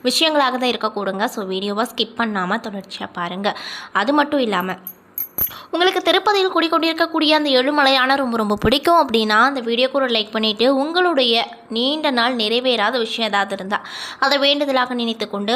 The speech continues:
நம்மளுடைய கமெண்ட் பாக்ஸ்ல "திருப்பதி ஏழுமலையானுக்கு போற்றி" அப்படின்னு சொல்லிட்டு மறக்காம மூன்று முறை பதிவு பண்ணுங்க. இந்த சமயம் நீங்க அவரை நினைத்து இப்படி ஒரு விஷயம் செய்யும்போது, கண்டிப்பா நீங்க என்ன விஷயம்லாம் நடக்கணும் அப்படின்னு சொல்லி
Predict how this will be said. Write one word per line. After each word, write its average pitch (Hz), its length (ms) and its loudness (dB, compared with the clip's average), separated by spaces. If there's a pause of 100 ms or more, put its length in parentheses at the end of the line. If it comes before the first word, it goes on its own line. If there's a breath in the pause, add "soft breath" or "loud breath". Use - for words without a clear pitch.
(100)
நம்மளுடைய 294 480 2
கமெண்ட் 220 340 -4
பாக்ஸ்ல 214 420 -4
"திருப்பதி 381 460 0
ஏழுமலையானுக்கு 247 760 2
போற்றி" 220 440 -4
அப்படின்னு 214 320 -8
சொல்லிட்டு 208 400 -6
மறக்காம 208 600 -4
மூன்று 254 340 -2
முறை 180 200 -8
பதிவு 190 240 -10
பண்ணுங்க. 208 380 -4 (380 loud breath)
இந்த 349 260 2
சமயம் 294 460 2
நீங்க 269 200 2
அவரை 240 320 2
நினைத்து 269 400 0
இப்படி 233 160 2
ஒரு 220 120 -2
விஷயம் 269 240 -4
செய்யும்போது, 220 440 0
கண்டிப்பா 220 480 0
நீங்க 269 240 0
என்ன 269 160 0
விஷயம்லாம் 262 540 0
நடக்கணும் 220 340 -2
அப்படின்னு 226 280 -6
சொல்லி 185 240 -6